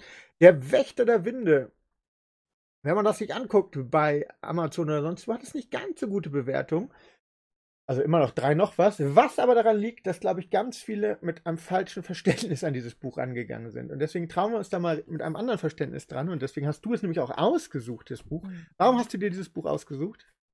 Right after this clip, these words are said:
Speaker 2: Weil, äh, mich der letzte, das letzte ähm, gefesselt hat mit Oliver Plaschka bezaubert mit einem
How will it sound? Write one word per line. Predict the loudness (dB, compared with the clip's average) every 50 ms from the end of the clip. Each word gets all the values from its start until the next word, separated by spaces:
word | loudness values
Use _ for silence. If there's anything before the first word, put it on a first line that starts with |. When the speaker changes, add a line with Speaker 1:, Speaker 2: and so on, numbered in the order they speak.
| _ _ -20
Speaker 2:
Weil, | -12 -8 -6 -6 -4 -4 -6 -8 -8 -8 -10 -12 -14 -12
äh, | -10 -8 -6 -6 -6 -6 -6 -6 -8
mich | -8 -8 -6 -6 -4 -4 -4 -4 -6 -8 -8
der | -10 -8
letzte, | -6 -8 -8 -6 -6 -8 -6 -6 -6 -6 -6 -6 -8 -8 -10 -10
das | -8 -8 -6 -6
letzte | -6 -8 -8 -10 -12 -14 _ _ _ _ _ -20 -14
ähm, | -12 -10 -8 -6 -6 -6 -8 -8 -10 -12 -12
gefesselt | -12 -12 -8 -8 -8 -8 -8 -8 -10 -10
hat | -10 -12 -12 _ _ -12
mit | -10 -8 -8 -8 -8 -10 -8 -6
Oliver | -6 -4 -2 0 -2 -2
Plaschka | -2 -4 -6 -6 -6 -6 -8 -8 -8 -8
bezaubert | -8 -8 -10 -8 -6 -4 -4 -4 -4 -4 -6 -6 -8
mit | -10 -8 -8
einem | -8 -8 -8